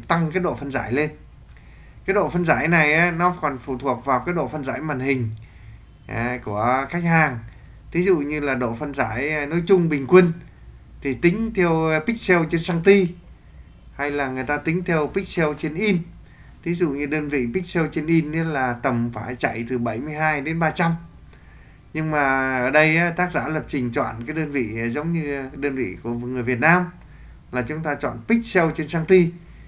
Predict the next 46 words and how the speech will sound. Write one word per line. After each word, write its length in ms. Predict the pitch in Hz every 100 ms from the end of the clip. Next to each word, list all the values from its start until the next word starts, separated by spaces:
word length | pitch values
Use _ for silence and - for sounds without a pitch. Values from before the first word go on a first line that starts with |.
| - -
thì 140 | 135
nó 100 | 147 165
chạy 260 | 170 139 123 -
từ 180 | 139 123
hai 240 | 139 147
mươi 120 | 147
tám 380 | 127 151 202 233 -
đến 220 | 139 165
một 60 | 135
trăm 160 | 135 127
mười 100 | 113
tám. 240 | 139 175 - - - -
Thì 100 | 117
chúng 140 | 143
ta 80 | 151 123
chọn, 200 | - - - - - - - -
à, 100 | 117
tăng, 180 | 160 165
tăng 180 | 175 170
dần 220 | 170 147
lên. 200 | 165 165 170
Thí 100 | 170
dụ 140 | 147
ở 60 | 147
đây 160 | 143
là 200 | 135 120 - - - -
chúng 120 | -
ta 140 | 165 151
tăng 300 | 160 151 151
lên, 240 | 156 147 - - - - -
à, 480 | 117 113 113 110 104 113
sáu 180 | 156
mươi 220 | 202 208 175
này. 120 | 117 107 - - - - - - 107
À, 180 | 107 110
chúng 100 | 143
ta 100 | 143
tạo 280 | - 127 113
này 120 | 110 110 - -
thì 140 | 127
nó 140 | 123 147
vẫn 220 | 135 151
chưa, 120 | 160
chưa 180 | - 151
đủ 220 | 120 127
này. 120 | 165